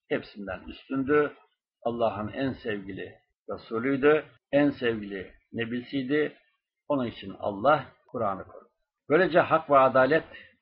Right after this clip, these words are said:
noktasında Allah'ın hak üzerine, Allah'ın adalet üzerine olduğu noktasındaki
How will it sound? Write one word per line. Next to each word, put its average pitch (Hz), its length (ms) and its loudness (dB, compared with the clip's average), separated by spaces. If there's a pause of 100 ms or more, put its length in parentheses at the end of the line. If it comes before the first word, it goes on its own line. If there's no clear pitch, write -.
(160)
noktasında 95 800 -4 (180)
Allah'ın 123 760 0 (400)
hak - 180 -8 (640)
üzerine, 107 540 -6 (200)
Allah'ın 110 500 -2
adalet 107 480 -2
üzerine 98 320 -10
olduğu 98 580 -8
noktasındaki 92 1000 -10